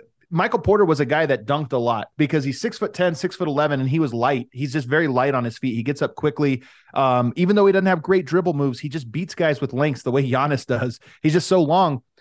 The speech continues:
This year, I think he's got, like, ten or eleven dunks total. That pop has not been there. The getting to the lane, the rebounding hasn't quite been there. And he had a heel injury earlier this year,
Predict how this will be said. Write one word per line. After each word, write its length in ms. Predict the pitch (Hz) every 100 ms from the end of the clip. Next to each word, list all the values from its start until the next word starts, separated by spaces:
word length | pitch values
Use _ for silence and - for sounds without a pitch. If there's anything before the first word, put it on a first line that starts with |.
| _ -
This 200 | 202 262
year, 160 | 302 240
I 60 |
think 180 | 180 262
he's 140 | 214
got, 180 | 165 190
like, 180 | 151 123
ten 200 | - 180
or 80 | 180
eleven 340 | 135 147 135
dunks 260 | 117 131 -
total. 400 | 127 120 107 104 _ _ -
That 260 | 147 190 196
pop 280 | 208 214
has 160 | 185 143
not 240 | 143 147
been 180 | 123 123
there. 240 | 110 101 98
The 120 | 139 135
getting 280 | 196 226 202
to 100 | 202
the 80 |
lane, 240 | 160 160 139
the 80 | 147
rebounding 580 | 165 202 170 156 143
hasn't 320 | 131 147 135 -
quite 320 | 151 147 135
been 200 | 139 143
there. 240 | 120 110 - _ -
And 140 | 160
he 80 | 160
had 160 | 170 180
a 40 |
heel 300 | 156 202 202
injury 420 | 196 190 180 175 165
earlier 400 | 170 170 165 160
this 240 | 147 -
year, 340 | 151 160 151